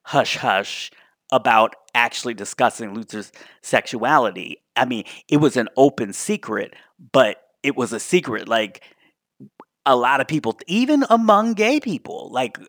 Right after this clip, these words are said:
people thought they knew what they knew, but then none of us really knew, because the thing about it is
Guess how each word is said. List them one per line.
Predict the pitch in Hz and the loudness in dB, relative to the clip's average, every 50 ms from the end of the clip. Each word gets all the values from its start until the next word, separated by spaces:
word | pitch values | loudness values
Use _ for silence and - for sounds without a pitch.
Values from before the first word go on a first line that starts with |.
| _ _ _ - | _ _ _ -6
people | - 185 180 156 - 170 139 | -4 -4 -2 0 0 0 0
thought | - - - 156 160 170 165 - - 139 | 0 2 6 8 8 8 6 4 0 -2
they | 143 143 143 | -2 0 0
knew | 139 143 143 143 143 | 0 2 2 2 2
what | 135 127 139 131 - - | 4 4 4 4 4 2
they | 135 120 120 | -2 -2 0
knew, | 143 214 254 214 175 180 175 - - - _ - | 0 2 4 4 4 2 0 -4 -10 -20 _ -2
but | - 202 196 | -2 -2 0
then | - 220 123 - - | 0 0 0 0 0
none | 170 190 220 247 | 4 6 6 6
of | 240 185 165 | 6 4 2
us | 185 185 - - | 0 0 -2 -2
really | 170 180 185 185 190 190 | 0 0 0 0 -2 -4
knew, | 180 190 233 294 285 220 120 98 | 0 4 4 4 4 4 2 0
because | 123 147 165 - 190 196 165 | -2 -4 -2 0 0 0 0
the | 175 | -2
thing | 175 - 214 214 208 | -4 -4 -4 -4 -4
about | 202 - 226 233 202 | -2 -2 -2 -2 -2
it | - | -2
is | - 170 160 - | -2 -2 -4 -4